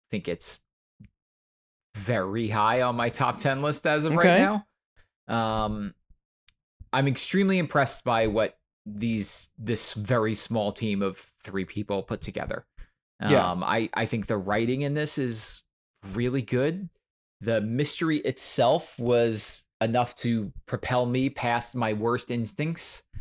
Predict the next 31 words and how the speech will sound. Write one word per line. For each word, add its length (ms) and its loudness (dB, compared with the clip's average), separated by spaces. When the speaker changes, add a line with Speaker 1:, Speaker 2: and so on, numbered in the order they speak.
Speaker 1:
of 340 -2
figuring 400 2
out 160 4
Speaker 2:
<laughs> 0 -
Speaker 1:
puzzle 260 4
games. 480 -2
Speaker 2:
Mm-hmm. 420 4
Speaker 1:
Um, 540 0
and 300 0
there 260 2
were 260 2
a 120 2
bunch 340 0
of 140 -2
moments, 420 0
like, 160 0
you 60 -4
know, 80 2
you 160 0
think 180 -4
the 80 -2
game 260 0
is 140 -2
one 240 0
thing 240 -4
and 100 -4
it 40 -4
ends 200 -4
up 140 -4
being 180 -2
another. 600 -2